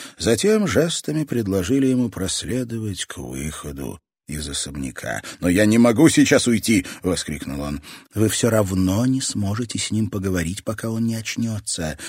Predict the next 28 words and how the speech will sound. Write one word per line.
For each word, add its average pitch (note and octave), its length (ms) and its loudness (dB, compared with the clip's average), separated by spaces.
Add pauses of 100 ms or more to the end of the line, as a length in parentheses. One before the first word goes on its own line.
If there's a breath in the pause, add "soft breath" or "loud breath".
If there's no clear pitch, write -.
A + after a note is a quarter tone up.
(120)
шепотом D2+ 540 -6
произнесла D2 600 -6
одна D2 240 -6
из C2+ 100 -6
служанок. C2+ 640 -10 (280 loud breath)
«Когда F2 320 0
мастер E2 420 -4
в - 80 -10
таком - 240 -4
состоянии, D#2+ 800 -2 (260 loud breath)
восстанавливается G2 920 0
он G2 140 2
быстро, F2+ 600 -2 (460 loud breath)
но D#2 160 -6
лишь D#2 240 -2
погрузившись D#2+ 760 -6
в D#2+ 80 -8
глубокий F2+ 480 -2
сон». D3 540 0 (640)
Владимир C3+ 640 2
громко B2 400 2
чертыхнулся C3 1000 2 (600 loud breath)
и D3+ 100 6
попросил D#3+ 520 6
проводить A#2+ 440 6
его A2 140 0
до F#2 100 2
двери. F2 540 2